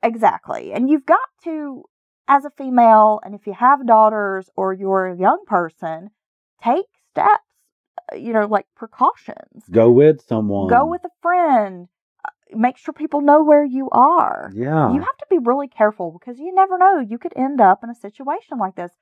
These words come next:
Speaker 1: which I'm sure is the furthest thing from her mind when these guys called her up and said, "Hey, you wanna come over and party?"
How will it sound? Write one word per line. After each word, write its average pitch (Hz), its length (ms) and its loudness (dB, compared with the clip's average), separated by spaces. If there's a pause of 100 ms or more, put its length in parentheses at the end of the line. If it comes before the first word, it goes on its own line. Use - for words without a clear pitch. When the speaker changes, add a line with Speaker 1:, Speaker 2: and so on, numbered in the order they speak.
(140)
Speaker 1:
which 302 140 -16 (100)
I'm 381 200 2
sure 403 320 -8
is 269 260 -14
the 240 140 -8 (300)
furthest 359 460 -4
thing 214 480 -4
from 226 180 2
her 254 140 -4
mind 202 540 0 (360)
when 202 400 -4
these 233 240 -6
guys 240 340 2
called 254 280 2
her 254 120 -2
up 190 380 6 (340)
and 190 160 -20
said, 185 200 -12
"Hey, 214 180 2
you 254 180 -2
wanna 240 220 2
come 226 240 2
over 226 640 0
and 208 120 -12
party?" 180 380 -2